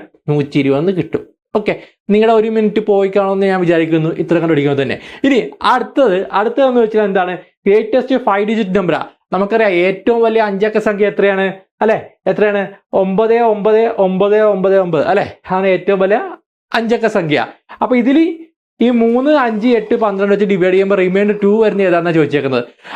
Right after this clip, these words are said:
അപ്പൊ അതിന് നിങ്ങൾ ചെയ്യേണ്ടതെന്ന് വെച്ചാൽ ഈ ഏറ്റവും വലിയ സംഖ്യനെ എന്ത് ചെയ്യണം, ഈ എൽ സി എം വെച്ച് ഡിവൈഡ് ചെയ്യണം. അതായത് ഓ, തൊണ്ണൂറ്റൊമ്പതാണ്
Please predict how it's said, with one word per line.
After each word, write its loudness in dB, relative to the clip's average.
അപ്പൊ 0
അതിന് 2
നിങ്ങൾ 2
ചെയ്യേണ്ടതെന്ന് 2
വെച്ചാൽ 0
ഈ 6
ഏറ്റവും 0
വലിയ 0
സംഖ്യനെ 0
എന്ത് 0
ചെയ്യണം, 0
ഈ 4
എൽ 2
സി 0
എം -4
വെച്ച് -2
ഡിവൈഡ് 2
ചെയ്യണം. 0
അതായത് 0
ഓ, 0
തൊണ്ണൂറ്റൊമ്പതാണ് 0